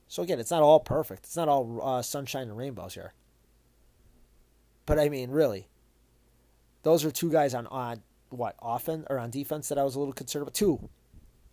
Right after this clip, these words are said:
Kayvon Wallace, three. But he's not the starter. But on offense, I mean, Isaac Seumalo, he's my biggest concern, yeah.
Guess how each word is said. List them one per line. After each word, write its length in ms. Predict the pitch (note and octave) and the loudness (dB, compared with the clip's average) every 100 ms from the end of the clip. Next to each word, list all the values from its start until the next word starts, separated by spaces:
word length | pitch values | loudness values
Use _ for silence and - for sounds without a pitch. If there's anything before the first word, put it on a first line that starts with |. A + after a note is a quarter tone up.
| _ _ _ _ _ _ _ _ - | _ _ _ _ _ _ _ _ -2
Kayvon 320 | F3+ E3 D#3 | 2 4 4
Wallace, 400 | D3+ C#3+ A2 - | 6 6 4 -2
three. 320 | D3+ C#3 G#2+ - _ _ _ | -4 -4 -4 -12 _ _ _
But 80 | - | -6
he's 100 | C#3+ | -4
not 140 | C#3+ C3 | -4 -4
the 60 | |
starter. 420 | B2 C#3+ B2+ G2 - _ _ _ _ _ _ _ _ _ _ _ _ _ _ _ _ _ _ _ _ _ - | -4 0 -2 -4 -14 _ _ _ _ _ _ _ _ _ _ _ _ _ _ _ _ _ _ _ _ _ -6
But 100 | C3+ | -4
on 120 | B2 | -2
offense, 520 | A#2 D#3 A#3+ A#3 - B2+ | -2 -2 -2 -4 -4 -4
I 60 | |
mean, 160 | B2 A#2 | -6 -4
Isaac 260 | C#3+ D3+ | -4 -2
Seumalo, 440 | - D#3 C3+ D3+ D#3 | -4 -4 0 0 0
he's 160 | D3+ | -2
my 120 | D#3 C#3+ | -6 -4
biggest 320 | D3 C#3+ - | -4 -6 -8
concern, 340 | B2 - D#3 | -10 -8 -6
yeah. 220 | D#3 C#3 | -4 -4